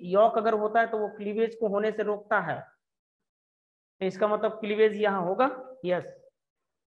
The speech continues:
तो देखिए क्लीवेज होगा बेटा, ये देखिए क्लीवेज इस end से start हुआ और यहाँ तक सिर्फ आएगा, ये देखिए। तो क्लीवेज जो है किसमें होता है, एक small डिस्क लाइक area में,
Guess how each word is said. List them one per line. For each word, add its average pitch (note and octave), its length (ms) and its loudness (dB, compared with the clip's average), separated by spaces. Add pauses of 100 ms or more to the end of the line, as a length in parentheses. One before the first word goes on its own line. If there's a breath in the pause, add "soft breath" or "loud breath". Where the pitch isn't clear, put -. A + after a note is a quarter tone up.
(360)
तो F3 60 -6
देखिए G3 300 -4
क्लीवेज A3+ 500 -2
होगा A#3 340 0
बेटा, A3+ 200 2
ये A3+ 120 0
देखिए A3 220 -6
क्लीवेज A3+ 420 -4
इस - 120 -8
end A3 240 -4
से A3 120 -2
start G#3+ 300 4
हुआ A#3+ 240 4
और G3+ 160 0
यहाँ G3+ 320 0
तक G#3 120 -6
सिर्फ F#3 280 -10
आएगा, B2 360 -6
ये F#3 100 -4
देखिए। C3+ 300 -10 (1400)
तो G3 60 -4
क्लीवेज A3+ 640 -2 (840)
जो A3 220 0
है A#3+ 300 4 (1700)
किसमें A3+ 260 -2
होता C4+ 220 4
है, A3 100 4
एक A3+ 300 -8
small A#3 420 0 (140)
डिस्क B3+ 300 -2
लाइक G#3 300 4
area D3+ 260 -2
में, A#2 140 -10